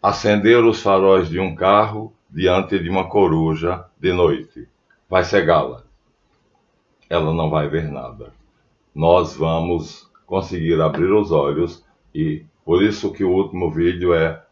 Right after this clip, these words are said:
Desperta, tu que dormes. Este seria o primeiro multiverso. Bem, o que é que nós vamos fazer? Vamos abrir os olhos de vocês.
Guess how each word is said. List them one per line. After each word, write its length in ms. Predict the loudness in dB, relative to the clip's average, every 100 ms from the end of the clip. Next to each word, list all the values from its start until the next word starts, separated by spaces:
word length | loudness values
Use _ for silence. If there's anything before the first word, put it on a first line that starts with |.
| -4
Desperta, 840 | -4 -4 -2 4 6 6 0 -6
tu 240 | -6 -8 -6
que 100 | -6
dormes. 840 | -4 -8 -10 -18 -20 -20 -20 -20 _ _ _ _ _ _ _ _ -2
Este 480 | 4 4 4 -6
seria 640 | -6 -2 0 2 0 -2 -6
o 120 | -8 -4
primeiro 600 | -2 0 2 4 4 0
multiverso. 920 | -2 -4 -6 -6 -6 -8 -16 -20 -20 _ _ _ _ _ _ _ _ _ _ _ -20 _
Bem, 320 | 0 0 0 -8 -20 _ _ _ _ -8
o 140 | -6
que 140 | 0 2
é 80 | 2
que 120 | 0
nós 220 | -2 0
vamos 300 | -2 -4 -4
fazer? 600 | -4 -4 -2 0 0 -4 -14 _ _ _ _ -20 -14 -2
Vamos 320 | 0 2 4
abrir 320 | 2 2 0
os 180 | 0 -2
olhos 320 | -2 -4 -4
de 80 | -4
vocês. 800 | -2 -4 -4 -4 -4 -10 -20